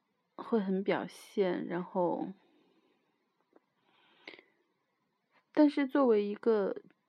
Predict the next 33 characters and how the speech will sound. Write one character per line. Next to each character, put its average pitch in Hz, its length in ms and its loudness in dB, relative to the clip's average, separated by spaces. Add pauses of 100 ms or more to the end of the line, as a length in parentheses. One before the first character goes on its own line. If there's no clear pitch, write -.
(100)
嘉 233 160 4
宾 247 240 2
主 202 160 -2
持 180 220 -6
来 175 220 -2
说， 180 360 -4
他 190 260 -4
没 180 200 -4
有 190 300 -4 (480)
很 190 300 -2
好 202 260 -2
的， 180 360 -4 (160)
就 240 100 -6
是 - 180 -4
给 190 160 -2
予 202 140 2
其 190 160 -6
他 190 140 -4
另 220 180 -2
外 208 100 -4
两 196 260 -4
个 196 220 -4
学 180 300 -6
者 - 220 -6
去 - 200 -12
做 190 240 -6
支 214 240 -8
持， 180 640 -8 (1200)
而 190 120 2
是 214 220 -2
一 240 120 0
直 165 160 -4
在， - 480 -2